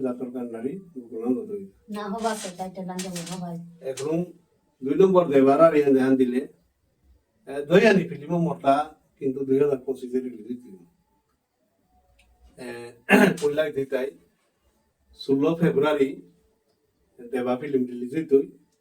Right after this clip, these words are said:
Speaker 1: ওইতই মানে অফিসিয়ালিতে বাগাও ডিক্লেয়ার না দিছি, দিতাঙাই। আনতে মি আশা করি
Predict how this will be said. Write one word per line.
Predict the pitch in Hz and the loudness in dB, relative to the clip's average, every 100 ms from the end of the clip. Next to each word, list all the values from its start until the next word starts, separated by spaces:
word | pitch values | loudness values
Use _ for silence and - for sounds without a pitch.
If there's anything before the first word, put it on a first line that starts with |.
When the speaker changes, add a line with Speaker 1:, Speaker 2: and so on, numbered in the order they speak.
| _ _ _ _ _ _ _ _ - | _ _ _ _ _ _ _ _ -6
Speaker 1:
ওইতই | 135 156 175 185 | -4 0 0 2
মানে | 175 165 160 151 147 | 2 2 2 -2 -4
অফিসিয়ালিতে | 139 170 196 180 147 139 135 131 | -6 -6 0 2 2 0 0 0
বাগাও | 131 139 | -2 -4
ডিক্লেয়ার | 139 117 120 135 | -4 -6 -6 -4
না | 156 | -4
দিছি, | 120 110 127 190 - - - | -6 -8 -10 -10 -18 -20 -20
দিতাঙাই। | - 120 131 123 123 - _ _ _ _ _ _ _ _ _ 117 | -20 -12 -10 -10 -12 -16 _ _ _ _ _ _ _ _ _ -20
আনতে | 110 | -16
মি | 123 151 | -6 -4
আশা | 147 156 | -2 -2
করি | 151 | -4